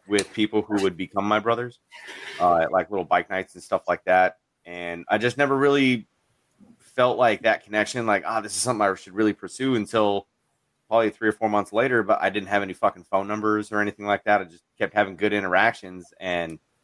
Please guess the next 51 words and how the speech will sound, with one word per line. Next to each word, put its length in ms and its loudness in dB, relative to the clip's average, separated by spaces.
by 140 2
the 100 -2
time 180 0
that 140 0
fucking, 380 0
like, 180 2
clicked 280 -4
in 60 -2
my 120 2
head, 200 2
like, 200 0
"This 120 -6
dude's 200 -2
already 160 0
got 120 2
his 120 -14
helmet 320 0
on, 280 2
he's 220 -10
trying 160 -2
to 140 -6
fucking 260 -2
leave, 320 -4
like, 140 0
I'm 40 -8
not 140 0
trying 160 -2
to 40 -4
bother 340 0
him," 100 -14
stuff 220 -6
like 160 -4
that. 260 2
I 60 -10
ended 120 2
up 60 -10
finding 180 2
him 100 -4
on 140 0
fucking 400 -4
Facebook, 380 -16
and 100 -2
I 60 0
fucking 240 -4
wrote 160 0
him 80 -6
and 100 -6
said, 140 -2
"Hey, 120 2
guys, 360 2
uh, 380 4